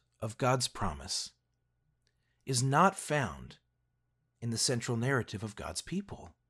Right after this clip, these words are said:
The bulk of the story is located in the wilderness, wandering, wrestling, and wrangling. In this moment,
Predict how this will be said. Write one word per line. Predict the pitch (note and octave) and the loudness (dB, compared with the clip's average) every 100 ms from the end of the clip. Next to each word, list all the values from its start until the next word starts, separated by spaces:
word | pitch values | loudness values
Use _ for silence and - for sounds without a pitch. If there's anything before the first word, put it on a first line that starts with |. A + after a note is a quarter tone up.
| _ _ _ _ _ _ _ _ _ _ _ _ _ _ _ _ _ _ _ _ - | _ _ _ _ _ _ _ _ _ _ _ _ _ _ _ _ _ _ _ _ -6
The | B2 | -2
bulk | C3 D#3+ F#3 - | 2 4 2 -2
of | D3 | -2
the | D3+ | 0
story | - - G#3 - - F#2+ - _ _ _ _ _ _ _ _ _ _ _ | 2 2 2 0 -8 -16 -20 _ _ _ _ _ _ _ _ _ _ _
is | C3+ B2 | -2 0
located | B2+ F3+ G3+ A2 G2 G#2+ - | 6 6 6 0 -2 -4 -6
in | A2 A2+ A#2+ | -4 0 0
the | |
wilderness, | C3+ F3 F#3 G2+ E2 - - - _ _ _ _ _ _ _ _ - | 2 2 2 0 -4 -6 -6 -8 _ _ _ _ _ _ _ _ -8
wandering, | A2 D#3+ D#3+ G#2 D#2+ - - _ _ _ _ - | 0 2 2 0 -6 -16 -20 _ _ _ _ -4
wrestling, | B2+ D3 - F2+ D#2 - _ _ _ | -2 0 0 -2 -10 -20 _ _ _
and | - F#2 | -10 -6
wrangling. | A#2 D3 C3 F#2+ - F2+ _ _ _ _ _ _ _ _ _ _ _ _ _ _ - _ _ _ _ _ _ _ _ _ _ _ _ _ _ _ _ _ _ _ _ _ | -2 0 0 -4 -12 -20 _ _ _ _ _ _ _ _ _ _ _ _ _ _ -20 _ _ _ _ _ _ _ _ _ _ _ _ _ _ _ _ _ _ _ _ _
In | - D#3+ F3 | -4 2 6
this | G#3 - | 8 6
moment, | C3 D#2+ C#2+ - | 2 -4 -10 -18